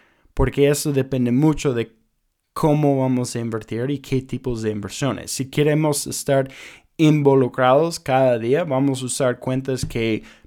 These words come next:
piden más personalización y que nos piden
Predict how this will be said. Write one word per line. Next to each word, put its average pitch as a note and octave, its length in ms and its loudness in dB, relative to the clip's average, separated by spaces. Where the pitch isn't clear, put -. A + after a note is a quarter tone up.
piden C3+ 340 4
más A#2+ 580 -4
personalización A#2+ 1500 -2
y C#3 80 -2
que B2+ 120 -4
nos B2+ 240 -2
piden D#3 480 0